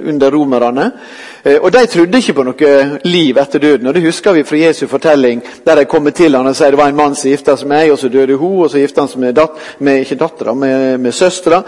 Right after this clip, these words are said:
Så døde hun, og så gifta han, så ble det sju stykker. Hvem av dem skal han holde seg til i det evige riket?» Og Jesus var ikke muslim, så han svarte ikke alle,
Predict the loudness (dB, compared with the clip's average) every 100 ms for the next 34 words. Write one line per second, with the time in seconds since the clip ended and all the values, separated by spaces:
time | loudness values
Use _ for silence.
0 | -10 -4 2 4 4 4 2 2 2 2
1 | 0 0 0 0 0 0 -2 0 0 2
2 | -2 -2 -2 0 2 4 4 6 4 2
3 | 2 2 2 2 0 -4 -18 -20 -2 2
4 | 4 4 2 0 2 2 0 0 -2 -4
5 | -8 -20 _ _ _ _ 2 4 4 6
6 | 6 4 4 0 -2 -8 -20 -20 -20 -20
7 | _ _ _ -2 2 2 2 0 -4 -12
8 | -20 _ -2 0 -2 -4 -4 -2 -4 0
9 | 0 0 0 2 2 2 2 4 4 2